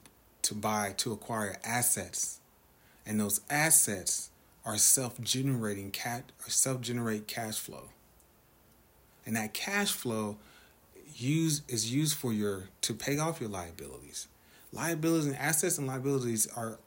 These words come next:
is, is not something to be mutually exclusive.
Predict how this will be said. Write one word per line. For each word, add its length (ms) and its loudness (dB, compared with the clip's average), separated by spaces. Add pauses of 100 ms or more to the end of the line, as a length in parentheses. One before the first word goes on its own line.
is, 300 -2
is 260 0
not 460 2
something 360 -2
to 100 0
be 320 -6 (480)
mutually 460 0
exclusive. 720 -2